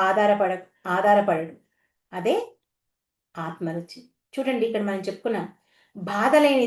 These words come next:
స్థితి అంటే మనకు కావలసిన వాళ్ళకు, నా అనుకున్న వాళ్ళకు, మనకు ఎవరి మీదైతే ఎక్కువగా ప్రేమ ఉంటుందో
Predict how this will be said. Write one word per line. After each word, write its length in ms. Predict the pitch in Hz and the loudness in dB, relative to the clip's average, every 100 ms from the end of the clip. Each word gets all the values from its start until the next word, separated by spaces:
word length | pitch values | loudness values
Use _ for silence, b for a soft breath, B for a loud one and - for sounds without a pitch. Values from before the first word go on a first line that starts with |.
| 233 | -2
స్థితి 280 | 214 214 202 - _ _ _ _ _ _ _ _ _ - | -6 -6 -6 -8 _ _ _ _ _ _ _ _ _ -16
అంటే 240 | 202 214 247 254 - _ _ _ _ _ _ _ _ _ _ _ _ _ _ | -4 0 0 -2 -8 _ _ _ _ _ _ _ _ _ _ _ _ _ _
మనకు 400 | 208 233 254 285 320 226 | -4 2 2 2 0 2
కావలసిన 560 | 208 208 214 226 220 185 | 4 4 2 0 -6 -6
వాళ్ళకు, 440 | 180 170 170 175 254 - - _ _ _ _ - | -4 -2 -2 2 2 2 -4 _ _ _ _ -10
నా 240 | 196 214 269 254 214 | -2 0 0 0 -2
అనుకున్న 360 | 202 208 190 175 175 | -2 -4 -4 -4 -2
వాళ్ళకు, 420 | 165 165 165 202 175 - _ _ _ 196 | -2 -4 -4 -4 -4 -8 _ _ _ -4
మనకు 340 | 208 208 190 185 190 | -2 -2 -2 0 0
ఎవరి 300 | 196 233 254 240 | 2 4 4 2
మీదైతే 420 | 233 220 220 214 190 190 | 2 2 2 0 0 -4
ఎక్కువగా 560 | - - 277 294 285 254 240 | -8 -6 2 4 6 4 4
ప్రేమ 260 | 208 214 214 202 | 2 2 2 0
ఉంటుందో 460 | 185 180 180 196 | 0 -2 0 0